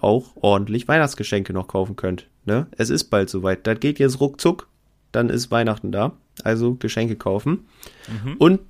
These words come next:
Speaker 1: den Thesenservice gibt's auch noch. Die Schutzausrüstung im Eishockey muss weiter ausgebaut werden. Sagt uns wie.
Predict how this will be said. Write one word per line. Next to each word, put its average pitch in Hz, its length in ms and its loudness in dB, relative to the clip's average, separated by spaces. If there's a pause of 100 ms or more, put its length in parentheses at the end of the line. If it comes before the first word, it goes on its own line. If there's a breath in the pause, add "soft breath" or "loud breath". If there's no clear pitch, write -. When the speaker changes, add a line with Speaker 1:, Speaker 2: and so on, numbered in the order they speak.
(160)
Speaker 1:
den 131 180 4
Thesenservice 160 1040 2
gibt's - 240 -4
auch 131 160 2
noch. 156 260 0 (460)
Die 117 80 0
Schutzausrüstung 139 800 0
im 117 60 0
Eishockey 117 520 -2
muss 104 360 0
weiter 101 640 0
ausgebaut 104 640 2
werden. 92 300 -4 (680)
Sagt - 280 2
uns 113 200 -2
wie. 104 180 0